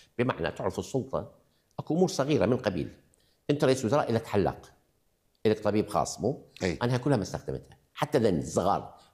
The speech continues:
Speaker 1: ما ردت أتعود، ما ردت تكون إلي، بقيت نفس طريقة الخدمة بالبيت نفسها. إذا عندي خ-، خادم في البيت نفس الخادم ما غيرته.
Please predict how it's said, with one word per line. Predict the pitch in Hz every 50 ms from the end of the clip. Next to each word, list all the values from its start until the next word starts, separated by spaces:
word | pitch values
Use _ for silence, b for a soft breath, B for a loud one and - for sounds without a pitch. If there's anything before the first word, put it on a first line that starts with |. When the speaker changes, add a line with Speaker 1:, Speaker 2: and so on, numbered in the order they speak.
| b _
Speaker 1:
ما | 110 139 165
ردت | 175 147 131 120 123
أتعود، | 110 - 90 87 80 65 62 - - - - - - _ _ b b b b b b -
ما | 120 165 185
ردت | 180 147 135 127 131
تكون | - - 135 127
إلي، | 110 - 127 113 117 - - - -
بقيت | 127 123 180 - - 196 196 190 190 -
نفس | 147 180 208 - 226 214 -
طريقة | - 139 143 151 160 - 170 - - - - _ -
الخدمة | 104 - 120 104 80 85 78
بالبيت | - 78 64 - 64 - - - -
نفسها. | 170 175 117 - - 52 - - _ _ b b b b b b b -
إذا | 120 127
عندي | 123 - - 156 147 117 104 101
خ-، | 85 - - -
خادم | - - 117 131 143 123 113 101 87
في | - -
البيت | 131 135 131 170 196 196 -
نفس | 139 - - 87
الخادم | - - - - - 64 71
ما | 98
غيرته. | 87 80 69 60 - - -